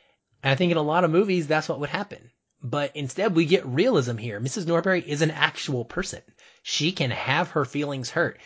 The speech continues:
She can be a good teacher, be a respectful teacher, and not still be able to get past it because she harbors this pain that this student has caused to her.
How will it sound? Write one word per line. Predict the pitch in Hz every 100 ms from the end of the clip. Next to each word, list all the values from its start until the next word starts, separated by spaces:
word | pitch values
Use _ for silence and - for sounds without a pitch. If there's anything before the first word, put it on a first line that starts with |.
| - -
She | - 185
can | 151
be | 156 175
a | 131
good | 117 139 180
teacher, | 175 233 - 131 185 - _ _ _ _ _ _ _ _ _
be | 123 170
a | 190
respectful | 160 131 - 180 160 - 170
teacher, | 151 127 120 170 - _ _ _ _ _ _ _ _ _
and | 170 170 127
not | 135 156 - _ _ _ _ _ _ _ _ _ _ -
still | - - 160 151 156 151 - - _ _ 147
be | 143 143
able | 147 143
to | 139
get | 127
past | - 135 131
it | -
because | 123 131
she | - 139
harbors | 120 - 135 135 123 - -
this | 120 123
pain | - 165 196 120
that | 117
this | 123 -
student | 147 131 117
has | 117 113
caused | - 143 135 113 - _ _ _ -
to | - 190
her. | 123 76